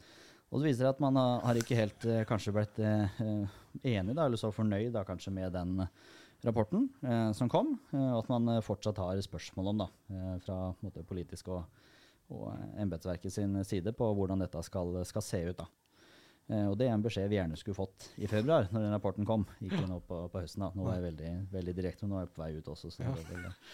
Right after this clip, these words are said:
Speaker 1: da går vel det greit. Men det er som, her er det, det er et tiltak som vi, vi har veldig stor effekt. Det vil sikre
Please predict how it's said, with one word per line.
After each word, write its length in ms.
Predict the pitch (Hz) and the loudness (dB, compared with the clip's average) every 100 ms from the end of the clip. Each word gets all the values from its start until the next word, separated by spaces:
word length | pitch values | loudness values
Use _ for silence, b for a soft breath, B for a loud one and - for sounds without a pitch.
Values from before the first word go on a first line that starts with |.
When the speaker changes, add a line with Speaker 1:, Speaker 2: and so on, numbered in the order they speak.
| B 147 - | B -12 -2
Speaker 1:
da 140 | 113 | 2
går 140 | 107 107 | 6 6
vel 80 | 107 | 4
det 120 | 104 | 4
greit. 240 | 95 - - | 2 0 0
Men 120 | 117 | 2
det 80 | 120 | 4
er 160 | 113 | 4
som, 200 | 110 113 | 2 2
her 260 | 110 117 101 | 4 4 4
er 20 | |
det, 160 | 104 110 104 107 | 2 2 0 0
det 80 | 110 | 2
er 160 | 104 | 2
et 120 | 107 - | 2 0
tiltak 320 | 107 92 90 | -2 -2 -2
som 180 | 117 107 | 0 2
vi, 140 | 107 104 104 104 | 2 2 2 0
vi 100 | 101 | 0
har 140 | 101 101 | -2 0
veldig 240 | 101 92 | 0 -2
stor 120 | 98 101 | -2 0
effekt. 300 | 131 - - 143 | 0 -2 -4 -2
Det 80 | 107 | -2
vil 140 | 101 | -2
sikre 460 | 98 104 - 90 95 | -2 -6 -8 -4 0